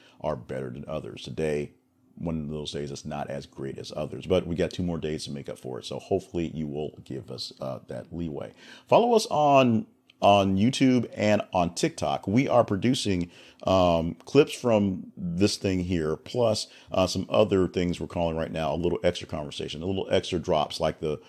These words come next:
one more thing you might have heard inside the feeds that are interesting and cool, and hopefully you guys like them. Check those out there on, on TikTok and the, um, YouTube Shorts there. And follow us wherever you get, wanna get your, your news from.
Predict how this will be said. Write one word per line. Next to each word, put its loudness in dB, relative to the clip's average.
one 0
more 0
thing 0
you -2
might 0
have -6
heard -2
inside 4
the -8
feeds -2
that 2
are -8
interesting -4
and -4
cool, 0
and -8
hopefully -10
you -10
guys -10
like -8
them. -10
Check -6
those -8
out -8
there -8
on, -12
on -8
TikTok -8
and -10
the, -8
um, -8
YouTube -10
Shorts -4
there. -4
And -2
follow 2
us -4
wherever 0
you 0
get, -4
wanna -4
get -4
your, -2
your -4
news -2
from. -14